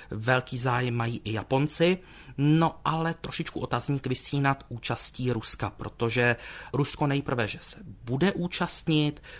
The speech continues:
později prohlásilo, že o projekt Gateway nestojí, protože údajně ostatní mezinárodní partneři nedávají Rusku takovou úlohu, jakou by si zasloužilo, a že si Rusové údajně postaví stanici vlastní.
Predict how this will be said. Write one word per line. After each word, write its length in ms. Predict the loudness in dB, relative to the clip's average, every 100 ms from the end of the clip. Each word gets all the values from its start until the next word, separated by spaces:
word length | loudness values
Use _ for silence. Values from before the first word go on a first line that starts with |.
| -16 -2
později 800 | -2 2 4 6 6 4 2 -6
prohlásilo, 840 | -2 0 2 0 0 0 2 2
že 440 | 0 0 2 2 -2 -4
o 200 | -4 -4
projekt 500 | -6 -2 0 0 0
Gateway 480 | 4 4 2 -2 -2
nestojí, 580 | -2 -4 -2 0 0 -2
protože 460 | -4 -4 -2 -2
údajně 560 | -4 -4 -2 -2 0 -2 -4 -16 -16
ostatní 420 | -10 -8 -4 -4
mezinárodní 600 | -4 -2 -2 -2 -2 -4
partneři 520 | -2 -2 -2 -4 -2 -2
nedávají 560 | 0 2 2 2 2
Rusku 340 | 0 -2 -4 -4
takovou 420 | -4 -2 0 2
úlohu, 400 | 2 2 2 0
jakou 260 | -2 -2
by 100 | -2
si 140 | -2 -4
zasloužilo, 680 | -6 0 0 2 4 4 2 -10 -16 -12
a 80 |
že 60 | -10
si 200 | -8 -10 -10 -10
Rusové 380 | -6 -2 -2
údajně 380 | -2 0 0 0
postaví 400 | -4 -6 -4 -4
stanici 420 | -2 -4 -4 -4
vlastní. 560 | -2 -2 -2 2 2 2